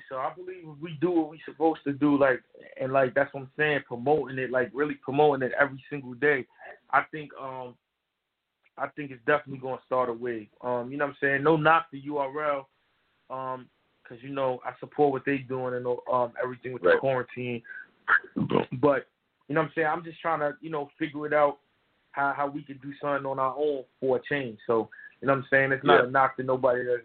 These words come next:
Speaker 1: doing the battles over there or whatever. But, yeah, I think if it goes well, you're gonna see a lot of other people trying to do it. But, I mean, that, that's what it's for. Like, I feel like when you get to a certain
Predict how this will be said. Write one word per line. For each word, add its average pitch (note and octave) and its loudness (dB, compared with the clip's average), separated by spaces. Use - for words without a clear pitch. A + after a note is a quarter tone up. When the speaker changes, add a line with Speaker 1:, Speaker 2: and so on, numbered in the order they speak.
Speaker 1:
doing B2+ -4
the A#2+ -2
battles B2 2
over A#2+ -10
there B2+ 2
or A#2+ -4
whatever. A#2+ 0
But, B2 -4
yeah, C#3+ 4
I D#3+ 6
think F#3 -6
if D#3 -4
it D3+ -8
goes D#3 -2
well, D#3 -2
you're D#3 -12
gonna D#3 -10
see D#3+ -4
a D#3 0
lot E3 2
of D3+ 2
other C#3+ -10
people D3 -14
trying C3+ 0
to B2 -8
do B2 -10
it. A#2 -20
But, B2+ -2
I C#3+ -2
mean, E3 -14
that, D#3+ -8
that's F#3 -4
what F3+ -4
it's C#3+ -8
for. F3 4
Like, B2+ 0
I F#3+ 6
feel F#3+ -4
like E3 -2
when E3 -14
you E3 -20
get E3 -14
to D#3+ -2
a D3 -8
certain D3 -4